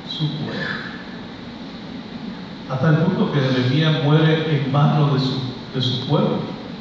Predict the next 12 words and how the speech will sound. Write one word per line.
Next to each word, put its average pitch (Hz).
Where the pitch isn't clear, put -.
Y 135
el 139
mismo 233
pueblo 196
mata 156
a -
Jeremías. 120
Jeremías, 196
en 151
el 151
presente 160
texto, 156